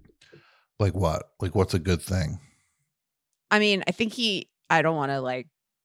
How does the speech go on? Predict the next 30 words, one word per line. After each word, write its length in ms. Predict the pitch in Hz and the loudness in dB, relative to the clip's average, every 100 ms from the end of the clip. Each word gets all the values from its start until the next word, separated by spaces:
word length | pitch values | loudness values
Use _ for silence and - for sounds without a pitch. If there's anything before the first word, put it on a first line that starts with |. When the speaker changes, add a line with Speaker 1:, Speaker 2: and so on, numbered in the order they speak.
| _ _ _ _ _ _ - | _ _ _ _ _ _ -8
Speaker 2:
be 340 | 143 139 135 - _ _ _ _ _ _ _ - | -6 -4 -8 -10 _ _ _ _ _ _ _ -16
snarky 600 | - - 151 190 - 127 | -10 -6 0 0 0 -4
or 40 | |
anything, 260 | 143 147 156 | -2 -2 0
but 100 | 147 | 2
I 60 | |
think 200 | 151 160 | 2 -2
a 60 | 151 | -4
blow 260 | 139 127 165 | -4 0 2
dryer 360 | 165 147 160 | 2 2 4
would 120 | 156 | 0
be 140 | 135 135 | -2 -6
good. 320 | 151 143 165 | -2 0 2
I 80 | 175 | 0
think, 260 | 165 151 143 - _ _ | -2 -6 -8 -18 _ _
you 140 | - 147 | -6 -2
know, 100 | 120 | 0
a 40 | |
Speaker 1:
Okay. 100 | 107 | 2
Speaker 2:
blow 160 | 147 165 | 4 4
dryer 340 | 175 180 170 | 6 6 6
and 120 | 156 | 4
a 40 | 147 | 2
round 440 | 135 139 190 185 | 4 4 4 2
brush, 320 | 127 143 185 | 2 2 2
and 100 | 156 | -2
he 80 | 151 | -4
can 220 | 143 147 | -4 -6
do 180 | 143 147 | -4 -8
some, 400 | 143 156 147 147 | -8 -10 -10 -12